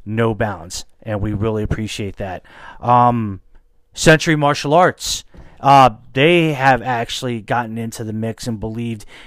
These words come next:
in your project, and, uh, you know, next thing you know, it's like, uh, "What do you need? Here we go." And, and, and we've been, uh, blessed,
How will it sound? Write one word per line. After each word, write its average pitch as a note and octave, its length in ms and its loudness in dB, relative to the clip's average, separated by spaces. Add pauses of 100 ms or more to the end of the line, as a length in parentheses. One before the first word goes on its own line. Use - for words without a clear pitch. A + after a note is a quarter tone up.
in A#2 160 -6
your A2+ 140 -2
project, G#2+ 640 -6
and, G#2+ 260 -10
uh, G2+ 400 -10 (440)
you A#2+ 100 -8
know, A2+ 360 -4
next B2 360 -8
thing B2 140 -6
you B2 100 -4
know, C3+ 260 0
it's A#2 160 -6
like, A2 240 -12
uh, A2 280 -4 (760)
"What G#2 220 0
do B2+ 40 0
you C3 120 0
need? C3 340 0 (540)
Here A#2+ 200 -2
we A#2+ 120 0
go." C3+ 340 2 (160)
And, A#2 300 -10
and, A#2 260 -8
and A#2 240 -6
we've A#2+ 420 -6 (400)
been, B2+ 640 -2
uh, A#2+ 380 2
blessed, B2+ 720 -2